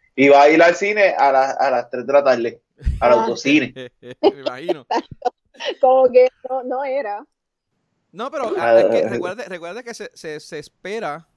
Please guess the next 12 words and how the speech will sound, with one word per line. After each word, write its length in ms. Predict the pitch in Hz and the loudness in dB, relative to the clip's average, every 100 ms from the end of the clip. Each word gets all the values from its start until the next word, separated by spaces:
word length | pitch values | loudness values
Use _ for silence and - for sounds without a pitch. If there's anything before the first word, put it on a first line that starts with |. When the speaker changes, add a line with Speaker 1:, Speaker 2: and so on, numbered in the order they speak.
| _ | _
Speaker 3:
o, 140 | 135 117 | -20 -20
y 120 | 139 | -20
el, 80 | 131 | -20
que, 360 | _ 95 - 101 _ _ | _ -20 -20 -20 _ _
pues, 160 | 180 - | -20 -20
lo-, 180 | 139 131 _ | -20 _ _
los 140 | 123 | -20
que 100 | - | -20
saben 240 | 135 123 165 | -18 -18 -16
de 80 | 165 | -16
esto, 280 | 226 175 - _ _ _ _ _ | -18 -20 -20 _ _ _ _ _
que 240 | 156 143 | -14 -14